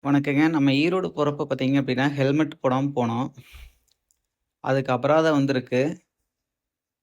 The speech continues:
அந்த அபராத தேதி அப்படிங்கிறது பத்தொன்பது மூணு ரெண்டாயிரத்தி இருபத்தி நாலு, அதாவது மூணாவது மாசம் வந்து ஃபோட்டோ எடுத்திருக்காங்க.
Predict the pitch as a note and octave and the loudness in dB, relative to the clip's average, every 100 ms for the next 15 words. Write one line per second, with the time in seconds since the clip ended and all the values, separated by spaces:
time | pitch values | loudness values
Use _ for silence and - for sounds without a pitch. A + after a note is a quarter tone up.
0 | _ _ - C3 C3 C#3 F#3+ F#3+ F3+ F3 | _ _ -4 0 2 2 4 4 2 0
1 | E3 F3 E3+ C#3 D3 D3 C#3 A#2 C3+ D#3 | 0 0 0 0 0 2 2 2 0 0
2 | F3+ _ _ _ _ _ _ _ _ C3+ | -6 _ _ _ _ _ _ _ _ -6
3 | C#3 F#3 F#3 F3+ F#3 F3+ F#3 F#3 D3+ D#3+ | -4 -4 -4 -2 0 0 0 0 0 0
4 | E3 F3+ C#3+ C#3 D3+ D#3 D3 C3+ C#3+ C#3+ | 0 -2 -2 2 2 0 -2 -2 -2 0
5 | C#3 B2+ A#2+ B2 C3 D3+ E3+ C#3 D#3+ E3+ | 2 2 0 0 2 2 2 0 0 2
6 | E3+ D3+ C#3+ C3+ - C#3+ C3 D3 A3 C#4+ | 2 2 0 0 -2 0 0 2 0 -2
7 | - _ _ _ _ - E3+ E3+ F3 D3+ | -12 _ _ _ _ 0 2 4 4 4
8 | C#3 C#3+ C#3+ C#3 C3 B2+ | 2 -2 -4 0 0 2